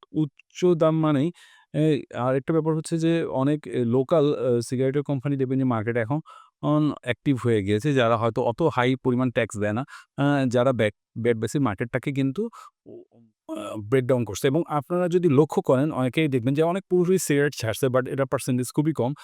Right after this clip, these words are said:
কিন্তু অনেক মেয়েরা সিগারেটে অ্যাডিক্টেড হয়েছে। এবং, উম, আ, আপনারা একটু রাস্তাঘাটে হাঁটলেই বুঝতে পারবেন বা কোনো একটা কমিউনিটিতে গেলেই বুঝতে পারবেন।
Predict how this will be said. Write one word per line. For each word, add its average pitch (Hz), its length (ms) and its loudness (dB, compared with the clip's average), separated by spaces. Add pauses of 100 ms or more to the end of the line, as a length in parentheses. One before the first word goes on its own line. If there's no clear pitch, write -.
(280)
কিন্তু 143 280 2
অনেক 160 300 0 (320)
মেয়েরা 139 440 4 (280)
সিগারেটে 143 520 2
অ্যাডিক্টেড 113 480 -4
হয়েছে। 98 340 -4
এবং, 139 220 2 (420)
উম, 160 440 2
আ, 135 420 -2
আপনারা 143 380 0
একটু 143 180 -2
রাস্তাঘাটে 143 560 0
হাঁটলেই 120 360 0
বুঝতে 120 260 -2
পারবেন 110 240 2
বা 110 100 2
কোনো 120 220 0
একটা 113 200 -6
কমিউনিটিতে 113 540 -2
গেলেই 113 240 2
বুঝতে 110 240 -4
পারবেন। 98 220 -4